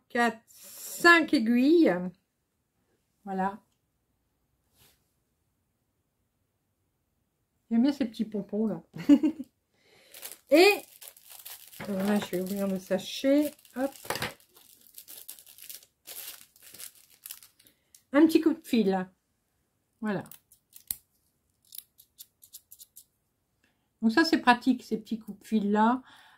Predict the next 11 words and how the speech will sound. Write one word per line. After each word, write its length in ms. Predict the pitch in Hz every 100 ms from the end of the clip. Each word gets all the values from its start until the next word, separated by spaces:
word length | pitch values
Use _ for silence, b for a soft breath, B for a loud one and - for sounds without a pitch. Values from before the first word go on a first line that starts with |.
| -
Euh, 800 | 196 202 202 196 196 190 190 185
bon, 360 | 180 190 175 -
après 260 | 185 - 220
avoir, 400 | 196 214 220 208
euh, 120 | 185
la 120 | 190
solidité, 880 | 190 220 214 190 202 - 226 233 233
si 220 | - 196
ça 720 | 180 190 185 185 185 180 180
me 140 | 180 180
ch-, 180 | -